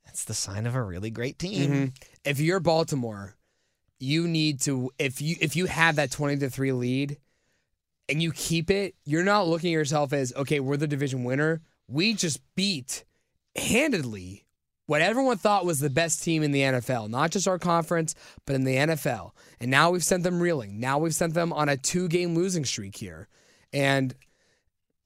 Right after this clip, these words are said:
Speaker 1: now we're the best team in the N F L, right? Like, that's
Speaker 2: Right,
Speaker 1: what you're
Speaker 2: exactly.
Speaker 1: thinking,
Speaker 2: And then
Speaker 1: like
Speaker 2: you cough up that lead. You're down to two and two because their o-, their other loss was, uh, another huge comeback by the Dolphins.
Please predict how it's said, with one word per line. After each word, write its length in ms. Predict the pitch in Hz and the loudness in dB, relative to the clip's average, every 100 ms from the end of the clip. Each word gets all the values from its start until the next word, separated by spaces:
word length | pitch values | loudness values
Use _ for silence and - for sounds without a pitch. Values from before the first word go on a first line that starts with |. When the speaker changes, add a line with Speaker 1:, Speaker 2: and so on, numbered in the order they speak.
| _ _ _ _ _ | _ _ _ _ _
Speaker 1:
now 260 | 131 156 165 | 2 4 6
we're 300 | 131 143 226 | 4 0 2
the 80 | 147 | 0
best 240 | 104 - | -2 -4
team 160 | 117 101 | -4 -6
in 60 | 98 | -6
the 100 | 90 | -6
N 100 | 85 | -6
F 160 | 85 | -8
L, 200 | 92 85 | -8 -6
right? 280 | 104 120 156 | -2 -2 -2
Like, 160 | 127 123 | -2 0
that's 180 | 143 170 | 2 4
Speaker 2:
Right, 80 | |
Speaker 1:
what 80 | 311 | 2
you're 80 | 139 | 2
Speaker 2:
exactly. 360 | 208 175 320 - | 4 4 4 0
Speaker 1:
thinking, 180 | 185 | -2
Speaker 2:
And 100 | 175 | 0
then 100 | 190 | 0
Speaker 1:
like 60 | 196 | 0
Speaker 2:
you 100 | 185 | -2
cough 460 | - 165 185 214 208 | -6 0 0 2 0
up 160 | 185 | 0
that 220 | 180 175 | 0 -2
lead. 420 | 143 139 135 135 - - _ | 0 0 0 -2 -6 -18 _
You're 140 | 135 | -4
down 320 | 131 156 175 196 | 2 4 4 4
to 100 | 175 | 0
two 260 | - 156 | 0 0
and 100 | 147 | 0
two 320 | 131 135 131 | 0 0 0
because 400 | 120 127 135 123 | 0 -2 0 0
their 160 | 120 131 | 0 0
o-, 140 | 143 - | 0 -2
their 180 | 143 143 | -4 -2
other 200 | 147 160 | 0 0
loss 380 | 147 147 143 - | 2 2 0 0
was, 300 | 139 135 123 | 0 2 2
uh, 180 | 135 135 | 2 2
another 500 | 139 139 156 185 202 | 0 2 4 4 2
huge 360 | 160 175 180 - | -2 -4 -4 0
comeback 580 | 202 233 151 123 131 - - - | 0 0 0 -2 -6 -14 -20 -6
by 140 | 143 160 | 0 2
the 120 | 170 | 2
Dolphins. 580 | 180 220 - - - | 2 0 -4 -16 -20